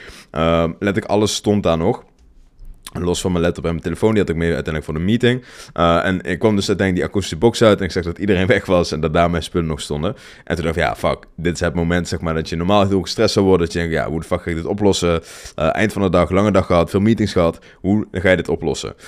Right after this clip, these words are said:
En dat is uiteindelijk natuurlijk ook een super interessant inzicht om aan jou mee te geven van, wat doe je uiteindelijk op dat moment? Naar mijn mening is het allerbelangrijkste dat je in ieder geval even rustig ademt, want uiteindelijk is er helemaal niks aan de hand. Dat is het allerbelangrijkste. Terwijl het wellicht over kan komen als een stressvolle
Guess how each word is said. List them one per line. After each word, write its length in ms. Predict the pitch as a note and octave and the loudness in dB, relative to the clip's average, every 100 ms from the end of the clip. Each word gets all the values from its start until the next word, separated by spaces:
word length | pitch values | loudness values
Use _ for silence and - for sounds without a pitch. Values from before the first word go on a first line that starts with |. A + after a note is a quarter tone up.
| - - | -20 -10
En 240 | - F2+ F#2 | 0 2 2
dat 160 | G2 | 2
is 140 | G#2 G#2+ | 2 4
uiteindelijk 220 | G#2+ G2+ | 2 2
natuurlijk 280 | G2+ G2+ G#2 | 0 0 0
ook 80 | |
een 60 | G2 | -2
super 220 | A2 G2+ | -4 -2
interessant 320 | F#2+ - F#2 | -2 -2 -4
inzicht 440 | - A2+ A2 F#2+ F2 | -2 0 2 2 2
om 240 | E2+ E2+ | -2 -2
aan 140 | - F2+ | -2 0
jou 160 | F#2 | 2
mee 160 | F#2 G#2 | 4 2
te 100 | G2+ | 2
geven 180 | G2+ F#2 | 0 0
van, 340 | F2+ B1+ E2 | -4 -8 -4
wat 280 | F#2 A2 - | -4 -4 -8
doe 180 | D#2+ G2+ | -6 -2
je 80 | G#2+ | -2
uiteindelijk 400 | G2 F2+ E2+ C#2+ | -2 -4 -6 -4
op 60 | |
dat 140 | F2 E2 | -4 -2
moment? 400 | D#2 E2 A2+ - - - - | -4 -2 -4 -8 -20 -18 -6
Naar 100 | F2 | 0
mijn 180 | F#2+ G#2+ | 2 4
mening 160 | G#2+ | 2
is 80 | G2 | 2
het 80 | G2 | 2
allerbelangrijkste 440 | G2+ G2 G2 F#2 | 2 4 2 0
dat 180 | F2 F#2+ | -4 -4
je 40 | |
in 60 | F2+ | 0
ieder 80 | F#2 | 2
geval 420 | F2+ F2 F#2+ F2 | 2 0 0 0
even 100 | D#2 | 2
rustig 300 | G2 - - | 0 -2 -2
ademt, 260 | E2+ F#2+ F#2 | 2 2 2
want 120 | E2+ | -2
uiteindelijk 320 | - F2+ E2+ | -2 0 0
is 80 | D#2+ | -2
er 140 | E2 | -2
helemaal 260 | F#2 E2 E2 | -2 -2 0
niks 240 | F#2 - | -2 0
aan 100 | E2 | -2
de 60 | D2 | 0
hand. 260 | D#2+ G2+ | 0 0
Dat 120 | G#2 D2+ | -2 -4
is 60 | |
het 100 | C#2 | -4
allerbelangrijkste. 720 | D2+ D2 D#2 F#2+ G#2+ - A#2 - - - | -4 -2 0 2 0 0 -4 -4 -20 -2
Terwijl 240 | F2+ F#2 | 4 4
het 100 | D2+ | 4
wellicht 400 | F2+ F#2+ - - | 4 4 4 -2
over 280 | - G2+ G2+ | 6 6 6
kan 160 | G2+ F2+ | 0 2
komen 240 | F#2 E2+ | 4 4
als 100 | E2+ | 0
een 80 | D#2+ | -6
stressvolle 520 | - F#2 - F2+ D#2 | -4 -2 0 0 -2